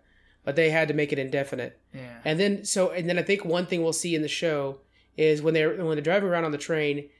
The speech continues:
Speaker 1: they end up passing up those two that try to escape before.
Speaker 2: Yeah.
Speaker 1: Remember?
Speaker 2: They were
Speaker 1: So I
Speaker 2: frozen,
Speaker 1: think,
Speaker 2: right?
Speaker 1: yeah, they're frozen.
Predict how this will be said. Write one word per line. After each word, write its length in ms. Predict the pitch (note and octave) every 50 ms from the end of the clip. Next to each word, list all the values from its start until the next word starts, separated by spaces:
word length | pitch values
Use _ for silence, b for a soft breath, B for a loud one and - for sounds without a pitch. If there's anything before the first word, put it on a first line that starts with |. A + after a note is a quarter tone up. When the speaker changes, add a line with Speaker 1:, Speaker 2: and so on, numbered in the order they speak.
| b b b
Speaker 1:
they 80 | _ D3+
end 80 | E3 G#3+
up 100 | G#3 -
passing 420 | - - F3+ F#3 F3 - E3+ D#3
up 120 | D3+ D3+ -
those 160 | D3+ C#3 -
two 140 | - - E3
that 80 | D3+ D3
try 140 | - D#3 D3+
to 60 | D3
escape 280 | C#3 - - D#3 D3
before. 420 | D#3 D3 - D#3+ D#3 D#3+ E3+ F3+ - _ _ _ _ _ _ _ _ _
Speaker 2:
Yeah. 200 | - D3 C#3+ C3+ B2+
Speaker 1:
Remember? 360 | E3 E3 D#3 D#3+ D#3+ E3+ F3+
Speaker 2:
They 80 | - C#3+
were 100 | C#3 C3+
Speaker 1:
So 140 | - - C#3+
I 40 | D#3
Speaker 2:
frozen, 160 | F3 F#3 F#3+
Speaker 1:
think, 120 | G#3 G#3 E3
Speaker 2:
right? 180 | D#3+ F3 - F#3+
Speaker 1:
yeah, 160 | F3 E3 D3+
they're 80 | D3
frozen. 320 | D3 - D#3+ D#3 E3 E3+